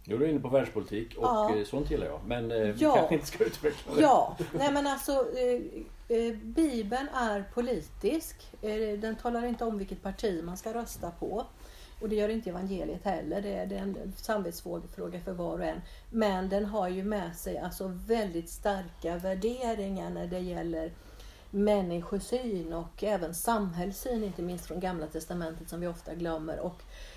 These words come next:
Speaker 2: det här måste vi, eh, lyfta alltså. För det är, jag tror ju alltså att det är en bi-, brist på kristen utbildning och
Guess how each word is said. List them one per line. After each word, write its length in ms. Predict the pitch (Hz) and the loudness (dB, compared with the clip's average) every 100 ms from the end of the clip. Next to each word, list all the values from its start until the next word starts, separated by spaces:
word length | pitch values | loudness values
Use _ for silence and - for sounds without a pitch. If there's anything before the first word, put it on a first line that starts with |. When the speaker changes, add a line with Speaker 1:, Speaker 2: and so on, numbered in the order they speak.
| - | -10
Speaker 2:
det 120 | - 202 | -2 0
här 340 | 190 202 190 | 4 4 4
måste 1080 | - 190 208 247 269 - - - - - 233 | 2 4 6 4 0 -8 -12 -12 -10 -2 0
vi, 220 | 185 156 160 - - - | 2 0 -2 -12 -18 -10
eh, 500 | - 170 165 156 139 - - | -4 -4 -2 -4 -6 -8 -4
lyfta 720 | 202 233 285 - - - - 247 | -2 0 -4 -8 -12 -10 -4 -4
alltså. 460 | - - - - 185 - - - - - | -4 -8 -8 -8 -8 -10 -12 -10 -10 -6
För 60 | 202 | -2
det 80 | |
är, 220 | 202 196 196 | 0 0 0
jag 220 | 202 196 | 0 -2
tror 240 | - 214 | -2 0
ju 60 | 208 | 0
alltså 220 | 190 - | -2 -4
att 120 | 190 | -2
det 60 | 208 | 0
är 60 | |
en 100 | 208 | 0
bi-, 160 | 202 226 | 0 -2
brist 520 | 202 240 190 - - | 0 0 -2 -6 -8
på 320 | - 202 190 190 - - - - - - - - - - - - - - - | 0 2 2 -2 -8 -10 -14 -16 -18 -18 -18 -16 -14 -14 -14 -12 -12 -12 -8
kristen 520 | 226 254 - - 175 | -4 -4 -6 -2 -2
utbildning 960 | 202 247 240 - 160 165 175 170 180 | 0 0 -2 -4 0 2 2 0 -2
och 100 | 185 | -2